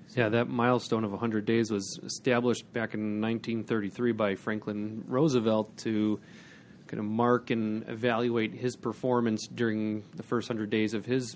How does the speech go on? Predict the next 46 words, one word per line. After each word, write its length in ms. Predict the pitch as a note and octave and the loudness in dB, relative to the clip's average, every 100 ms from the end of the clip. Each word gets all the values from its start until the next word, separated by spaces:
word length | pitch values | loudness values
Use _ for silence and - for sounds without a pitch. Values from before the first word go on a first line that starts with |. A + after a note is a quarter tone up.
| - - | -14 -2
presidency 640 | A#2+ A2+ G#2+ - G#2+ G#2+ | 0 0 -2 -2 -2 -2
related 500 | - B2 A#2+ G#2+ G2+ | -4 -2 0 0 0
to 200 | A2 G#2 | 0 0
how 60 | G#2 | 2
are 120 | G#2+ | 2
we 120 | G#2 | 2
gonna 200 | G2+ G2 | 0 -4
fix 300 | - A2+ - | -4 -6 -4
the 60 | A2+ | -4
Great 180 | A2 G#2 | -2 -4
Depression, 380 | - D3 C3+ | -2 -2 0
how 100 | A#2+ | -2
are 80 | A2+ | 0
we 80 | G#2 | -2
gonna 140 | G2+ | -2
get 100 | G#2 | 0
out 80 | A2+ | 0
of 60 | A2 | 0
the 80 | G2+ | 0
Great 180 | A2 | 0
Depression. 560 | G#2+ - A2 - G#2+ G#2+ - - - - - | 0 0 0 2 -2 -4 -8 -20 -20 -16 -10
And 80 | - | -2
he 200 | D3+ B2 | 2 2
had 120 | G2+ | 0
a 60 | |
slew 540 | - - - D3+ D#3 B2 | -2 -6 -2 4 6 6
of 100 | G#2+ | 4
activity 540 | G2+ - G#2 F#2+ G2 | -2 -2 -2 0 -2
from 500 | F#2 A2 G#2 G2 G2 - - - - - | -2 -2 0 0 -6 -10 -20 -20 -20 -20
seventy-six 520 | - E3 D3 C3+ C#3+ - | 0 2 4 2 0 -2
pieces 380 | - B2+ A#2+ | -4 -2 0
of 120 | A2+ A2 | 2 4
legislation 840 | A2+ G2 - D#3+ E3 - D#3 D3 | 2 0 0 2 2 2 0 0
passed 540 | C#3 D3 C#3 C3+ - A#2 | -2 0 2 0 -2 -4
and 120 | G#2+ | -2
fifteen 400 | C#3+ - C3 A#2 | -2 -2 -2 0
major 280 | A2+ G#2 G#2 | 0 -2 -6
bills 560 | - - F3 D#3+ C#3+ - - D3 | -6 2 4 4 0 -10 -20 -6
during 160 | C3+ | -2
his 120 | B2+ - | -2 -4
first 220 | C3 A#2 | -4 -2
hundred 200 | B2 A#2+ | -2 -2
and 100 | A2 | 0
five 220 | A#2 A2 | 0 2
days. 260 | A#2 A2+ - | 2 2 0
So 200 | G#2+ | -2